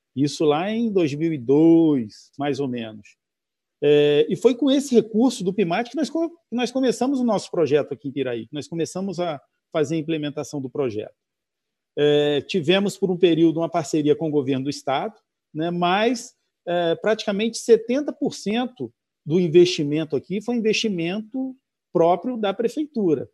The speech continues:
É, e aí, ô, ô Comelli, o que que acontece? Como também funciona numa empresa, é, privada, né, geralmente, é, a questão de tecnologia, ela só faz falta quando alguma coisa para de funcionar,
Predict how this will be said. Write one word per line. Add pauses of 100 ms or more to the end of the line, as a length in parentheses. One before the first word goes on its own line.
(520)
É,
e
aí,
ô,
ô
Comelli,
o
que
que
acontece?
Como
também
funciona
numa
empresa,
é, (100)
privada, (380)
né,
geralmente, (280)
é,
a
questão
de
tecnologia, (520)
ela
só
faz
falta
quando
alguma
coisa
para
de
funcionar,